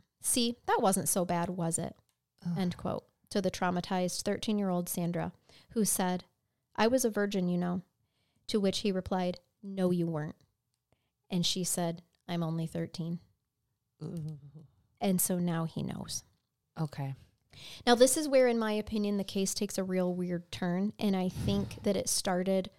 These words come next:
Speaker 1: with her confession of her young age.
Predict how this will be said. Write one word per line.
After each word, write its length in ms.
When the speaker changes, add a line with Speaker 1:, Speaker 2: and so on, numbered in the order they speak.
Speaker 1:
with 180
her 180
confession 840
of 160
her 140
young 440
age. 460